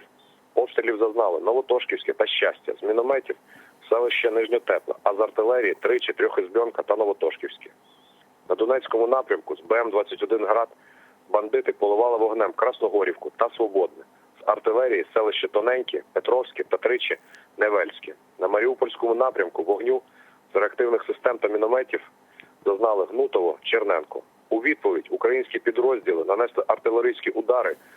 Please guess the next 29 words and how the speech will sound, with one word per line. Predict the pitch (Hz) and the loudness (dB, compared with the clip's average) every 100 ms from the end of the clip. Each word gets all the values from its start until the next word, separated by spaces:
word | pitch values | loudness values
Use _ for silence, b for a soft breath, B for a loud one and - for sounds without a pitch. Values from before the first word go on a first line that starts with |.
| b - | b -4
та | 95 | -2
змусили | 117 127 113 107 | 0 -2 0 2
бандитів | 104 107 127 120 - | 0 0 -4 -4 -8
припинити | - 110 117 117 104 | -4 -2 0 -2 -2
обстріли. | - 95 - - - - - _ b b b - | 0 -2 -4 -10 -14 -14 -16 _ b b b -4
На | 110 | -2
тлі | 110 139 135 | -2 -2 -2
мирних | 127 131 123 113 | 2 0 0 0
домовленостей | 117 139 131 104 95 - - | 0 2 0 -2 -4 -10 -4
про | 101 | -2
безпечну | 95 - 120 - - | -2 -2 -2 0 0
евакуацію | 104 101 123 131 - 95 | 0 2 0 0 -4 -4
цивільних | 104 113 101 92 | -2 0 -2 -2
мешканців | 113 113 107 - 95 | -2 0 -4 -2 -2
Дебальцево | 101 110 110 - 78 78 b b b b - | 0 0 -2 -4 -6 -6 b b b b -6
дії | 117 | -4
терористів | 131 113 117 127 - 117 | 0 0 2 0 -2 -6
свідчать, | - 117 - - - _ | -4 -4 -4 -6 -8 _
ворог | 120 120 - | 0 0 0
і | 120 | -2
надалі | 123 - 110 87 | -2 0 0 0
продовжує | - 98 120 123 95 82 | -2 -2 0 0 0 -4
підступні | - 95 - 117 110 | -4 -8 -4 -4 -2
провокації, | - 110 110 101 90 - 78 - b b b b | 0 0 0 0 -2 -8 -16 -16 b b b b
руйнуючи | 87 113 117 120 104 98 | -2 0 2 0 0 -2
міські | 104 - 143 | -4 -6 -8
і | - - | -6 -6
селищні | - 117 110 - - | 0 0 0 -4 -6
інфраструктури | 101 113 - - - 95 78 | -2 -2 -2 -6 -2 -4 -4